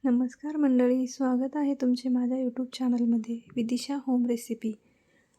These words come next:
आजची रेसिपी खूप छान आणि पौष्टिक आहे. आपण थालीपीठ बनवतोय, पण आजचे थालीपीठ शेवग्याच्या शेंगापासून बनवणार आहोत. खूप छान होतात थालीपीठ,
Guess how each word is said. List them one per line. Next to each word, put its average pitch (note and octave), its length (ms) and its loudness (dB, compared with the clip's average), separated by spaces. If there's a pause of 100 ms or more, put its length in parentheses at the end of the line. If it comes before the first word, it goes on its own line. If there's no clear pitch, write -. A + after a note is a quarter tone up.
(160)
आजची B3 360 -2
रेसिपी C4+ 540 -4 (320)
खूप C#4 320 -8
छान C4 380 -2
आणि B3+ 140 0 (100)
पौष्टिक C4 460 -2
आहे. B3 280 0 (1080)
आपण B3+ 400 0 (120)
थालीपीठ B3 460 0
बनवतोय, B3+ 480 0 (440)
पण C4 140 -2 (120)
आजचे B3+ 380 -4
थालीपीठ B3 420 -2
शेवग्याच्या B3 540 0
शेंगापासून A#3 680 0
बनवणार A#3 400 2
आहोत. A3 200 -4 (960)
खूप - 260 -16
छान B3+ 480 2
होतात A#3 380 0
थालीपीठ, A#3+ 500 -2